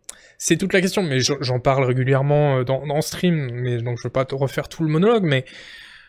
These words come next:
Euh, le bon exemple, par exemple, c'est la trilogie des, des jeux Arkham. Tu vois, Arkham Asylum, Arkham City, Arkham Knight, où on joue Batman. C'est pas du tout des R P G, hein, c'est des, des sous, des sous G T A où on fait, où on jette les gadgets de Batman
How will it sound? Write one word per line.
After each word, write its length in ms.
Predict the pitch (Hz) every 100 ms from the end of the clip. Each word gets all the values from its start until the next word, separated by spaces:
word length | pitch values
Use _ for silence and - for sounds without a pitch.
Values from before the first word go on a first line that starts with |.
| _ 143
Euh, 760 | 123 120 120 120 120 120 120
le 100 | 131
bon 180 | 151 175
exemple, 320 | 170 180 196
par 100 | 147
exemple, 260 | 143 160 165
c'est 200 | - 131
la 100 | 123
trilogie 580 | - 151 143 139 151 143
des, 460 | 127 113 110 107
des 300 | 110 113 117
jeux 220 | 113 131 135
Arkham. 540 | 139 - 160 135 110 -
Tu 140 | - 139
vois, 260 | 160 151
Arkham 300 | 135 - 151
Asylum, 460 | 143 131 135 151 147
Arkham 260 | 131 135 120
City, 420 | - 135 - 147
Arkham 260 | 131 127 120
Knight, 340 | 202 254 -
où 40 | 123
on 100 | 117
joue 260 | 127 143
Batman. 540 | 123 117 - 185 185 113 - _ _ _
C'est 100 | -
pas 120 | - 151
du 140 | 156
tout 120 | 202
des 140 | 170 147
R 100 | -
P 120 | 165
G, 180 | 165 143
hein, 160 | 123
c'est 260 | 120 - 113
des, 280 | 113 110 110
des 120 | 120
sous, 400 | - - 180 170
des 380 | 151 131 131 -
sous 260 | - 196
G 200 | 160 160
T 200 | - 147
A 380 | 151 165 165 135
où 120 | 120
on 120 | 113
fait, 340 | - - 135 127
où 80 | 120
on 100 | 120
jette 200 | 131 135
les 80 | 131
gadgets 280 | 131 135
de 80 | 127
Batman 500 | 120 117 139 143 127